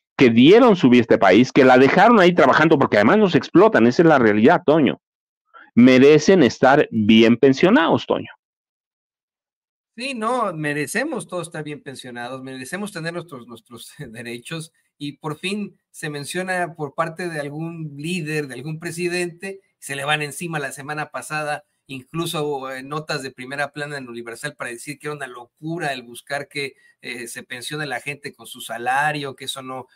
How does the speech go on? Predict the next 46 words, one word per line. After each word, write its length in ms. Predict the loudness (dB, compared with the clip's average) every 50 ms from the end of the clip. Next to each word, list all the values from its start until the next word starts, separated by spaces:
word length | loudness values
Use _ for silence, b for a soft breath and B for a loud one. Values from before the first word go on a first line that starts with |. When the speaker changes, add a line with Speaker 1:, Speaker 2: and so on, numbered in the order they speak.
| _ _
Speaker 2:
no 100 | _ -12
va 40 | -12
a 20 |
estar 200 | -8 -8 -8 -8
bien. 120 | -6 -8 -8
O 60 | -4
sea, 220 | -4 -4 -4 b b b b _
en 160 | -8 -6 -6
lugar 280 | -4 -2 -2 -2 -2
de, 160 | -2 -4 -4 -4
de 80 | -4
aportar 460 | -6 -8 -8 -12 -14 -10 -6 -4 -2
algo 460 | -2 -2 -2 -4 -6 -6 -6 -8 -8 -8
propositivo, 880 | -10 -12 -12 _ -12 -12 -12 -12 -14 -14 _ -12 -10 -10 -10 -10 -12 -12
pues, 240 | -16 -18 -18 -18
eh, 100 | -20 -20 -20 -20 _ -20 -14 -10 -8 -6
hasta 220 | -6 -6 -6 -6 -6
les 160 | -6 -8 -8
afecta 400 | -10 -8 -8 -10 -10 -8 -8 -10
a 20 |
ellos 220 | -8 -8 -10 -12 -12
como 220 | _ -14 -14 -14
oposición. 600 | -14 _ -18 -18 -16 -18 -12 -10 -8 -8 -8 -10 _ _ _ _ _
Y, 180 | _ -20 -20 -18
querido 320 | _ -12 -8 -6 -6 -4
Paco, 320 | -2 -2 -2 -2 -6 -10 -10
pues, 160 | -10 -8 -8
a 80 | -8 -8
mí 80 | -8
no 80 | -10 -10
me 120 | -12 -12
queda 240 | -10 -8 -8 -6 -6
más 200 | -8 -10 -14 -14
que 260 | _ -14 -14 -14 _ _ _ _ _ _ _
agradecerte 720 | -14 -10 -8 -6 -6 -6 -6 -6 -8 -10 -10 -10 -10 -12
esta 200 | -12 -10 -10 -10
muy 180 | -10 -10 -10 -12
interesante, 880 | -12 -12 -12 -14 -14 -12 -12 -14 -14 -14 _ -16 -14 -14 -14 -16 _ _ _
eh, 240 | -20 -20 -20 -20 -20 -20
este 180 | -20 _ -16
muy 140 | -14 -14 -14
interesante 440 | -14 -16 -18 -16 -16 -18 -12 -12 -12
análisis 460 | -10 -10 -10 -10 -10 -10 -12 -16 -20
que 100 | -20 -20
nos 200 | -18 -16 -12 -10
haces, 440 | -10 -10 -8 -8 -10 -10 -12 -14